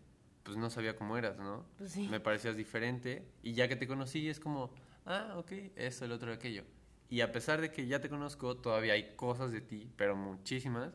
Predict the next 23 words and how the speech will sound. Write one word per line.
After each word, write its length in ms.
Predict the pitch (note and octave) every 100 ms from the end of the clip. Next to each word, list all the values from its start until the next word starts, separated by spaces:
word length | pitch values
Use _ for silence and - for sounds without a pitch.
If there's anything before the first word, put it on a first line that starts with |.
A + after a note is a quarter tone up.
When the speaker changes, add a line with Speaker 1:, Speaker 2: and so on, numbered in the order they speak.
| - -
Speaker 2:
Sí. 140 | - A#2
Speaker 1:
de 60 |
las 120 | A2 -
que 80 |
no 80 | A2+
tengo 240 | A2 A2+ A2 -
ni 300 | G2+ G2+ G#2
la 120 | G#2
más 180 | G#2+ A2+
remota 340 | A#2 A2 G2+ G2+
idea. 260 | C3 - - -
Speaker 2:
Sí. 240 | - A#3 - -
Speaker 1:
¿No? 200 | A#2+ A#2+
Entonces, 460 | A2 A#2+ B2+ B2 - - - -
son 220 | - C3+
como 520 | C3 F3 C#3 G#2+ G2 -
varias 400 | G#2 B2 C3+ B2+
cosas. 320 | - F3 A#2+ G2+
O 60 | G#2
sea, 140 | A#2
lo 180 | G#2 G2+
que 120 | -
piensas 680 | - C3+ E3+ F#3+ G3 G#3 -